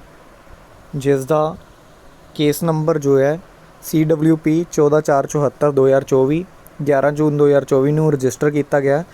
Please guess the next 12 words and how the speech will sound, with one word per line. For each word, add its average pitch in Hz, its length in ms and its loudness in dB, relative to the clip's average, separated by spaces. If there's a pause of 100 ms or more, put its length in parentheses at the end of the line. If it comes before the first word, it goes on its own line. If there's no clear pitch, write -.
(380)
ਔਰ 151 80 2
ਇਸ 151 160 2
ਦੀ 165 120 -2
ਕੱਲ੍ਹ 160 280 -2
ਹੀਅਰਿੰਗ 165 320 0
ਹੋਣੀ 143 340 -2
ਹੈ, 180 80 -4 (200)
ਠੀਕ 160 200 -4
ਹੈ। 190 80 -2 (380)
ਏ 147 120 -2
ਜੀ 151 180 -2
of 165 140 0